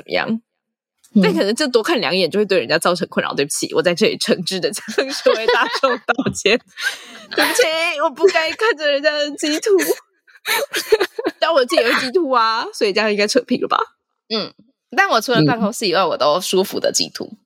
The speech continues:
Speaker 2: 去朋友聚会什么我都可以。
Speaker 1: 那走在路上嘞？
Speaker 2: 我就真的可以，可以，可以。
Speaker 1: 那如果有人一直盯着你看，
Speaker 2: 不，不像，
Speaker 1: 你会怎么样吗？
Speaker 2: 可是上-，上次那个状况是，他是透肤，然后所以乳晕啊，会完全的显现，
Speaker 1: 哦，哦，哦。
Speaker 2: 我觉得太赤裸这样。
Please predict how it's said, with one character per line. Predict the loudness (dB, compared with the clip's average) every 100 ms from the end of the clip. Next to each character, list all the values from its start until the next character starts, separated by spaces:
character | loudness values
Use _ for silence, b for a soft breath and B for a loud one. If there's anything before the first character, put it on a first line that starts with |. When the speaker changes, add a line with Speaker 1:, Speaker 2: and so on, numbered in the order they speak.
| _
Speaker 2:
去 | 0 2
朋 | 2
友 | 0
聚 | 0
会 | 0
什 | 0
么 | -2
我 | -2
都 | -2
可 | 0 -2
以。 | -4 -14 _ _ _ _
Speaker 1:
那 | -2 2
走 | 2
在 | 2 2
路 | 2
上 | -2 -2
嘞？ | -2
Speaker 2:
我 |
就 | -4
真 | -4
的 | _ _ 0
可 | 2
以， | 2
可 | -2
以， | -6
可 | -6 -8
以。 | -10 -12 _ _ _ _ _ _ _
Speaker 1:
那 | 0
如 | 4
果 | 4 4
有 |
人 | 0 -2
一 |
直 | -4
盯 | -4 2
着 | 2
你 | 4
看， | 2
Speaker 2:
不， | 2
不 |
像， | 2
Speaker 1:
你 | 2
会 |
怎 | 2
么 | 2
样 |
吗？ | 0
Speaker 2:
可 |
是 |
上-， | 2
上 | 0
次 | 0 0
那 | 0
个 |
状 | 2 0 2
况 | 0 0
是， | 0 0 -2 B B
他 | -4 -2
是 | -4
透 | 0 2 2
肤， | -2 -2 2
然 | 2 0
后 | 0
所 | 0
以 | 0
乳 | -2 -4
晕 | -4 0
啊， | 2 0 -2 0
会 | 2
完 | 2 -2
全 | -2 2
的 | 2 2 0
显 | -2 -2
现， | -2 0
Speaker 1:
哦， | 0
哦， |
哦。 | 0
Speaker 2:
我 |
觉 | 2
得 | 2 0 B B B -2
太 | -2 0
赤 | -2 -2
裸 | -4 -8 -4
这 | -2
样。 | -2